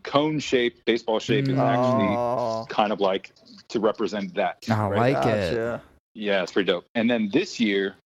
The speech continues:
Speaker 1: it's actually, and it's funny, that's actually the cigar I'm smoking when we're talking. Um, this year, it is actually the Neanderthal,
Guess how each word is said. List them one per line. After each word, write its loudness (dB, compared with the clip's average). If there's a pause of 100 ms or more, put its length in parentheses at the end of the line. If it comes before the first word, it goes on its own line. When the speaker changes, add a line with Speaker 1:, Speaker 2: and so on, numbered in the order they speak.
(120)
Speaker 1:
it's -10
actually, 0
and 2
it's -2
funny, 2
that's 0
actually -2
the -4
cigar -4
I'm -6
smoking -10
when -12
we're -16
talking. -10 (580)
Um, 2 (200)
this -2
year, 0 (120)
it -4
is -6
actually -2 (120)
the -2
Neanderthal, 0